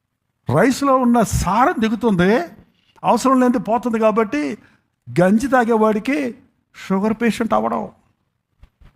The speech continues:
బాగా మసాలా వేసి, యాపడాలు చేసి, ఫ్రైడ్ రైసు, ఏం రైస్ కావాలి మనకి? ఫ్రై చేసి దాన్ని, క్యాన్సర్లకు కారణం అదే.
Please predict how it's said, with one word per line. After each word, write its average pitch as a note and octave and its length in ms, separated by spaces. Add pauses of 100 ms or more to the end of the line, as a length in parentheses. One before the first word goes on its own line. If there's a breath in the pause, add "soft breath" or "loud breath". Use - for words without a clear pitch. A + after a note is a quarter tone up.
(400)
బాగా F#3 440
మసాలా F3+ 420
వేసి, F3+ 320
యాపడాలు E3+ 500
చేసి, E3+ 320
ఫ్రైడ్ A3 380
రైసు, D#3+ 560 (920 soft breath)
ఏం E3+ 160
రైస్ A#3 240
కావాలి B3+ 280
మనకి? E4 260 (2000 loud breath)
ఫ్రై F3+ 200
చేసి C4+ 640
దాన్ని, E3 380 (640)
క్యాన్సర్లకు G3 680
కారణం E3 360
అదే. A2 220